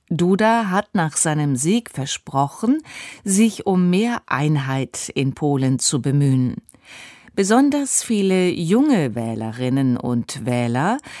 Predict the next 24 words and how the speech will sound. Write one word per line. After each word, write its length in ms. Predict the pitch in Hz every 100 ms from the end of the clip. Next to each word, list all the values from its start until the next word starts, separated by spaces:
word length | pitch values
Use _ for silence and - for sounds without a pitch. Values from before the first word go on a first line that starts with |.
| -
hatten 540 | - 226 233 269 262 254
für 320 | - 233 226
Trzaskowski 960 | - 233 226 - 262 254 - - 131
gestimmt. 720 | 113 135 - - - _ - - _ - - - -
Trzaskowski 840 | 135 120 - 160 - - 190 185
hatte 260 | 175 160 160
im 280 | 131 135 127
Wahlkampf 800 | 135 160 165 185 175 175 - -
für 220 | 170 214
ein 220 | 202 202
besseres 580 | 196 254 269 254 226 220
Verhältnis 880 | - 202 175 185 196 185 185 180 - 165
von 340 | - 202 226
Polen 540 | - 165 165 202 247
zur 440 | 254 - 190 180 185
E 220 | - 233 -
U 260 | 240 190 - -
geworben. 640 | 143 127 139 202 - - _ _ _ - - - - - _
Duda 600 | 175 240 254 214 160 202
bleibt 420 | 233 208 180 170
nun 380 | 180 185 220 294
fünf 500 | - - 277 285 -
weitere 440 | 160 165 165 185 190
Jahre 500 | 165 131 135 143